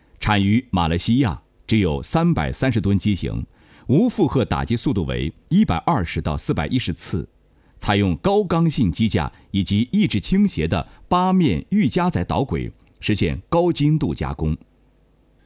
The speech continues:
株式会社能帅机械。株式会社能帅机械制作所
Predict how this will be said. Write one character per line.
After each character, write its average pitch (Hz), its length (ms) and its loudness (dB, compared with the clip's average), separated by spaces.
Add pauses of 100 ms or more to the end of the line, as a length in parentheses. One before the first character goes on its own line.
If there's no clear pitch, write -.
(1160)
株 269 240 4
式 175 120 2
会 127 220 2
社 80 420 -2
能 120 280 4
帅 123 300 0
机 101 200 0
械。 76 340 -2 (640)
株 196 160 4
式 170 80 4
会 139 220 2
社 92 340 0
能 113 240 4
帅 143 260 0
机 123 220 0
械 76 320 -2 (260)
制 202 120 2
作 151 180 2
所 64 420 -4